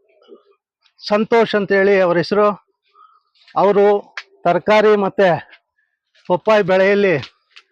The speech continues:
ಬಹಳ ಹೆಸರು ಮಾಡಿದಂಥವ್ರು, ಚಿಕ್ಕ ವಯಸ್ಸಿಗೆ ಬಹಳಷ್ಟು ಅನುಭವವನ್ನ ಪಡೆದಂಥವ್ರು. ಅವರನ್ನ ಈಗ ಭೇಟಿ ಮಾಡಿಸ್ತೀನಿ, ಬನ್ನಿ ಸ್ನೇಹಿತರೆ.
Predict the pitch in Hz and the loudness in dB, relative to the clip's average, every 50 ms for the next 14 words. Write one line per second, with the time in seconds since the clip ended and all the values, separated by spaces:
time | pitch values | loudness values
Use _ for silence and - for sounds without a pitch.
0 | _ _ _ _ - - - - 165 175 185 190 170 143 - - _ _ _ _ | _ _ _ _ -20 -18 -8 -2 0 0 2 2 0 0 -2 -6 _ _ _ _
1 | _ _ _ _ _ _ - 180 180 170 - 220 226 214 220 214 196 180 190 196 | _ _ _ _ _ _ -4 -2 -2 0 2 0 0 2 0 0 0 0 -2 -2
2 | 180 - 185 190 202 208 208 214 196 _ _ _ _ _ _ _ _ _ _ _ | 0 0 0 2 2 2 0 0 -4 _ _ _ _ _ _ _ _ _ _ _
3 | _ _ _ _ _ _ _ _ - - 202 - - 233 226 214 220 180 - 202 | _ _ _ _ _ _ _ _ -6 -6 -6 -4 -2 0 0 2 0 0 -2 -2
4 | 208 185 151 123 - _ _ _ _ - _ _ _ _ - 151 180 190 202 214 | -2 -2 -2 -4 -8 _ _ _ _ -20 _ _ _ _ -8 -4 0 0 2 2
5 | 208 - - 202 175 185 180 185 180 202 208 220 220 214 208 202 202 196 185 - | 0 -2 -2 -2 -2 0 0 0 0 0 2 2 2 2 2 2 0 -2 -4 -2
6 | 190 190 190 180 214 214 185 - 190 180 175 196 202 208 208 190 _ _ _ _ | -2 -2 0 2 0 0 0 0 -2 0 0 0 0 0 -2 -6 _ _ _ _
7 | _ _ _ _ _ - _ _ _ _ _ _ _ _ _ - - 185 202 196 | _ _ _ _ _ -20 _ _ _ _ _ _ _ _ _ -4 0 0 2 2
8 | 202 202 196 190 185 160 135 - - _ _ _ _ _ _ _ _ _ _ _ | 2 0 0 -2 -2 -2 -4 -8 -12 _ _ _ _ _ _ _ _ _ _ _
9 | _ _ _ - - _ - 202 190 170 185 180 170 156 143 139 147 190 202 - | _ _ _ -20 -20 _ -6 -4 -2 0 0 0 0 0 -2 -2 -2 -2 -2 -2
10 | 214 202 196 196 175 - - 202 190 190 170 165 180 196 196 160 - - 196 196 | -2 -2 -2 -4 -4 -6 -6 -4 -4 -2 -2 -2 -2 -2 -2 -4 -4 -4 -2 -2
11 | 175 - - 196 196 190 160 _ | -2 0 0 0 0 -2 -4 _